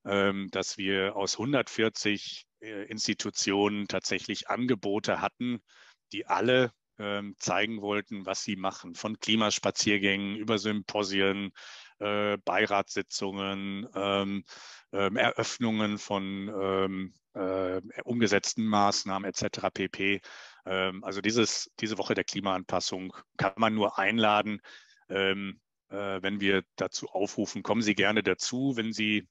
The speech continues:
oder wenn Sie jemanden kennen, äh, leiten Sie es weiter. Das ist, ähm, sozusagen Deutschland zeigt,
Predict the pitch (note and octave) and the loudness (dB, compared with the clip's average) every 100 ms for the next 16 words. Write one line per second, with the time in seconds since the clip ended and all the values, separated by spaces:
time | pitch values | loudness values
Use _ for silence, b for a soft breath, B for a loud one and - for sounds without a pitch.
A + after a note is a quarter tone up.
0 | - F#2 F2+ F2 F#2 F#2+ F#2 F2+ F2+ - | -12 -10 -8 -8 -10 -4 -4 -4 -2 0
1 | G#2 A2 G#2+ - - F#2 F#2 F2+ F#2+ G2 | 2 2 -2 -6 -8 -4 -4 -4 -2 -2
2 | G#2+ F#2+ - G2 F#2+ G#2 G2+ B B B | -2 -4 -2 2 2 4 2 B B B
3 | B - F3+ - G3 - - - _ G2+ | B 0 2 2 0 -2 -2 -8 _ 0
4 | G2 F#2+ F#2+ F2 F#2 G#2+ F#2 F#2+ F#2 F#2+ | 0 0 -4 -6 -6 -2 0 0 2 2
5 | A2 - - G2 - - G2+ A#2 - | 0 0 0 0 0 2 2 0 -6